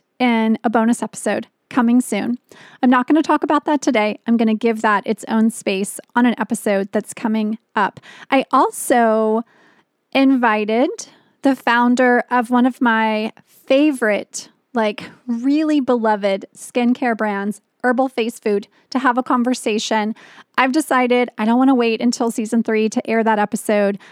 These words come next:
I love this product so much, so I'm gonna be sharing a bonus episode with Michael Zen, the founder of Herbal Face Food. So those are coming up. Today, however, this is our last official episode of the season,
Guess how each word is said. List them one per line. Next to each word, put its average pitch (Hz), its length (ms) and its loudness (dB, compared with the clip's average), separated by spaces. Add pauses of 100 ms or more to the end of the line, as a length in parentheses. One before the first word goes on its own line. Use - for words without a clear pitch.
(120)
I 226 40 -2
love 214 200 0
this 233 160 -2
product - 480 -4 (100)
so - 380 0
much, 220 400 0
so - 120 -2
I'm 226 140 2
gonna 226 160 2
be 240 80 0
sharing 214 300 0
a 220 40 0
bonus 208 380 -2
episode 262 480 -2 (260)
with 247 200 -2
Michael 240 520 0 (320)
Zen, 214 340 0
the 226 60 -2
founder 214 380 0
of 214 160 -4
Herbal 220 220 -2
Face 208 260 -6
Food. - 300 -10
So - 280 -2 (120)
those 269 200 2
are 330 60 0
coming 277 300 0
up. - 200 -4 (140)
Today, 302 380 2
however, 220 600 2
this 233 200 0
is 254 100 0
our 220 140 2
last 220 460 0
official 269 640 0
episode 247 720 0 (540)
of 269 220 2
the 320 100 2
season, 233 640 0